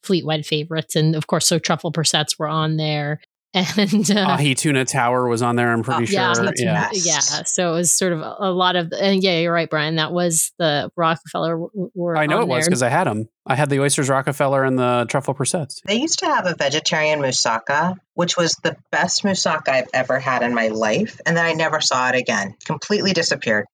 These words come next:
Speaker 2: Disney is sort of damned if they do, damned if they don't, right? If they change the menu, then they'll take something away and there'll be all of this uproar in the community about, "I can't believe they took that food item away. I want it back."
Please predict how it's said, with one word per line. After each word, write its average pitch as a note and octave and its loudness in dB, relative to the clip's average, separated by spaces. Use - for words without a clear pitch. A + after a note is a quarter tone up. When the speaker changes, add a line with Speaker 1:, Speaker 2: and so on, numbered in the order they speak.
Speaker 2:
Disney A3 0
is F#3 2
sort F#3 2
of C#3+ 0
damned C#3+ 0
if C#3 -4
they C3+ 0
do, B2+ 2
damned B2 0
if A2+ -2
they A#2 0
don't, A2+ 0
right? A#2+ 0
If A#2+ -2
they B2+ 0
change D#3+ 0
the D#3 0
menu, C3+ 2
then B2+ 0
they'll B2 0
take C#3 0
something C3+ 0
away B2 2
and B2 0
there'll A#2 -2
be A#2+ -2
all C3+ 2
of B2 -4
this C3 0
uproar C#3 0
in B2 0
the B2 -2
community C3 0
about, B2 0
"I B2+ -2
can't D3+ 0
believe C#3+ 2
they C3 0
took C#3+ 0
that C#3 0
food D3 0
item B2+ 2
away. A#2+ 0
I A#2+ 0
want C3 0
it A#2+ -2
back." B2 0